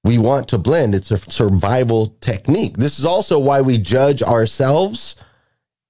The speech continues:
and also aspire to be like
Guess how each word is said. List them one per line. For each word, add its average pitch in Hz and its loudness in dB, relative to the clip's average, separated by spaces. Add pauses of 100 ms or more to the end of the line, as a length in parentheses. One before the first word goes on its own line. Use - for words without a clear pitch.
(120)
and 139 2
also 160 2
aspire 147 0
to 131 0
be 185 0
like 101 -2